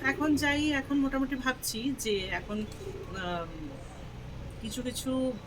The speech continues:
মানে থালা বাসন যেগুলো আমার খুব একটা কাজে লাগে না, সেগুলো কিছুটা নিয়ে মানে ঠিক অ্যারেঞ্জ করে একটা জায়গা তৈরি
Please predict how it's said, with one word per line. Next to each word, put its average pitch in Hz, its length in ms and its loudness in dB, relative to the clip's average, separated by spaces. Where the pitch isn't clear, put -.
মানে 165 180 -4
থালা 208 480 4
বাসন 202 460 -2
যেগুলো 196 460 -2
আমার 190 260 0
খুব 226 100 -2
একটা 214 220 -2
কাজে 185 240 2
লাগে 208 280 -2
না, 196 180 -2
সেগুলো 202 360 -4
কিছুটা 240 300 -2
নিয়ে 240 300 0
মানে 214 240 -2
ঠিক 247 180 -2
অ্যারেঞ্জ 220 400 0
করে 214 220 0
একটা 247 280 0
জায়গা 202 380 2
তৈরি 196 260 0